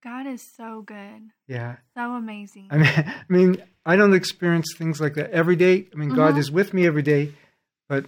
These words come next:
Speaker 2: you know, a lot of days are
Speaker 1: Yeah.
Speaker 2: tedious work, but it's just beautiful when,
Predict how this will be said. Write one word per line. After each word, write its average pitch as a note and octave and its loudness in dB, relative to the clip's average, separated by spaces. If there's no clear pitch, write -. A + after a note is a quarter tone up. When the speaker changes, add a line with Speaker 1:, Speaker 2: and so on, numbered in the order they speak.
Speaker 2:
you F3+ 0
know, D#3 4
a D3 6
lot D3 6
of D3+ 0
days D3+ 2
are C#3+ -2
Speaker 1:
Yeah. C#3 -10
Speaker 2:
tedious D#3 0
work, D3 -2
but D3 -8
it's D#3 -16
just - -6
beautiful E3 -2
when, C#3+ -4